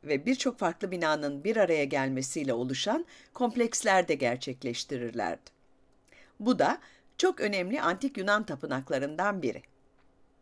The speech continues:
Bu tapınak, şehir devletlerden birinin kontrolü altında olmadığından,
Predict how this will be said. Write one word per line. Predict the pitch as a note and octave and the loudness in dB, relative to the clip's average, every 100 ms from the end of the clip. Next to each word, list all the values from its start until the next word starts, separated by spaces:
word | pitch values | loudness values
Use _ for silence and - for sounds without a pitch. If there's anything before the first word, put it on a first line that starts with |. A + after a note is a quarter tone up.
| _ _ _ _ - - _ - | _ _ _ _ -20 -20 _ 0
Bu | F#4 | 4
tapınak, | G4 C4 G3 D#4+ - - - | 4 4 2 0 -4 -20 -10
şehir | - C#4 C4+ E4+ | -2 4 6 6
devletlerden | C#4 C4 B3 B3 A#3+ A3+ A#3+ A#3+ | 6 6 6 6 6 6 6 6
birinin | A3 A3 G#3+ A3+ | 4 0 -2 -2
kontrolü | A3 G3 G#3 G3 | -2 -2 0 2
altında | G#3 F#3+ F#3 G3+ F#3 | 6 6 4 0 4
olmadığından, | - C4 A3+ C#3+ C3 A#2+ A2+ D3 | 6 6 4 2 0 -2 -2 -2